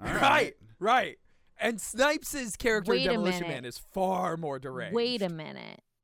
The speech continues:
Speaker 3: John Leguizamo, who plays
Speaker 2: Uh-huh.
Speaker 3: Bobby's wh-, whatever, hype man
Speaker 2: Manager.
Speaker 3: agent.
Speaker 1: He's
Speaker 2: Or his
Speaker 1: the
Speaker 2: agent.
Speaker 1: manager.
Speaker 3: Now,
Speaker 1: Yeah.
Speaker 3: he's the violator.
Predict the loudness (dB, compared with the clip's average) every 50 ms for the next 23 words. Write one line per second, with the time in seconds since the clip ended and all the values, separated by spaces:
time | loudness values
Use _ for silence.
0 | _ _ _ _ _ _ _ -8 -4 -4 -2 -2 -2 -4 -4 -4 -4 -4 -2 -2
1 | -2 -2 -2 -2 -2 -2 -2 -2 -2 -2 -2 -2 -2 -4 -6 -6 -6 -6 -4 -4
2 | -4 -6 -8 -12 -18 -20 -20 -20 -20 _ _ -8 -8 -6 -4 -2 -2 -2 -2 0
3 | 0 0 2 2 2 2 0 0 -2 0 -2 -2 -4 -4 -8 -10 -14 -16 -16 -18
4 | _ _ _ _ -20 -20 _ _ _ _ _ _ _ -20 -16 -14 -14 -10 -6 -4
5 | -2 -2 -2 -4 -4 -6 -8 -6 -4 -2 -2 -2 -2 -2 -2 -2 -2 -4 -4 -2
6 | -2 -2 -2 -2 -2 -2 -4 -6 -8 -12 -10 -8 -6 -6 -6 -6 -6 -8 -8 -8
7 | -8 -8 -6 -4 0 0 2 2 2 2 0 0 -2 -2 -4 -6 -8 -10 _ _
8 | _ _ _ -20 -20 -20 -20 -20 _ -20 -20 _ _ -20 _ _ _ _ _ _
9 | -10 -6 -4 -2 -2 -2 -2 -2 0 0 0 0 -2 -4 -8 -10 -10 -10 -12 -12
10 | -14 -14 -16